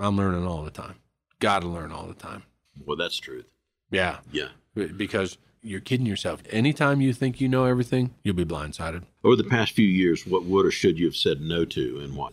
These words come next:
Speaker 1: I will tell you this. There is an investment that was made by a company, uh, out of the U K into patent books. It's a one hundred million dollar investment that everybody, all my peers, my board of directors,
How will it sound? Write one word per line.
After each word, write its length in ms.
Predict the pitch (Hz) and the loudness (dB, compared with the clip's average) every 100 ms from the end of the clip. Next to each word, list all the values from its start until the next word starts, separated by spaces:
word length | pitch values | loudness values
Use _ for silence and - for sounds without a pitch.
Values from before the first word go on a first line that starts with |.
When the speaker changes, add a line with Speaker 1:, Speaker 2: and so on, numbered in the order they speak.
| - | 0
Speaker 1:
I 140 | 120 | 2
will 100 | 117 | 2
tell 160 | - 147 | 2 2
you 120 | 123 | 2
this. 280 | 104 - - _ _ _ 110 | -2 -8 -16 _ _ _ 0
There 220 | 107 110 | 2 4
is 360 | 110 113 107 107 | 2 2 2 0
an 200 | 110 101 | 0 0
investment 800 | 95 104 123 - 87 - - - _ _ _ _ - | 0 0 0 -2 -8 -10 -14 -20 _ _ _ _ -8
that 140 | 98 | -6
was 220 | 92 95 101 | -4 -4 -2
made 580 | 98 95 98 98 - | 0 0 0 -2 -6
by 600 | 101 95 95 95 95 95 - - - - | -4 0 0 0 0 -4 -10 -20 -20 -10
a 60 | 98 | -10
company, 760 | - 107 104 101 98 95 90 143 | -4 -2 -2 0 0 0 -2 -4
uh, 180 | 110 95 | -4 -2
out 240 | 98 95 | 0 0
of 80 | 95 | 0
the 80 | 98 | 2
U 180 | 95 107 | 2 2
K 360 | - 92 87 | 0 -2 0
into 480 | 98 107 107 107 110 | -2 0 2 2 0
patent 360 | - 107 95 90 | 0 -2 -2 -6
books. 240 | 76 - | -6 -10
It's 100 | - | -6
a 40 | 95 | -2
one 180 | 95 | 0
hundred 240 | 104 107 104 | 2 2 2
million 220 | 98 95 | 2 0
dollar 220 | 92 92 | 0 -2
investment 500 | 87 85 78 - 76 - _ _ - - - | -2 -4 -6 -8 -12 -12 _ _ -20 -16 2
that 200 | 104 101 | 2 2
everybody, 640 | 117 120 127 120 117 113 117 | 2 4 4 4 6 4 4
all 220 | 101 110 | 2 2
my 180 | 113 110 | 2 0
peers, 420 | - 117 117 110 | 2 4 4 2
my 120 | 92 | -2
board 260 | 87 101 101 | -2 -2 -2
of 100 | 92 | 0
directors, 640 | 104 117 - 120 110 107 | 2 2 2 0 2 0